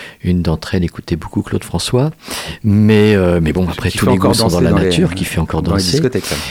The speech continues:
Speaker 1: Non, non, et puis, euh, c'est vrai que, euh,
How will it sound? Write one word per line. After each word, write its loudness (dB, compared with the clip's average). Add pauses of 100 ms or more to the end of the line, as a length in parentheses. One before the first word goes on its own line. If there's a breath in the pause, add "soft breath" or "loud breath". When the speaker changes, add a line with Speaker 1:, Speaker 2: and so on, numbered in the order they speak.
(180 loud breath)
Speaker 1:
Non, 4
non, 4
et 2
puis, 0
euh, 2 (460 loud breath)
c'est -2
vrai 0
que, -8
euh, -4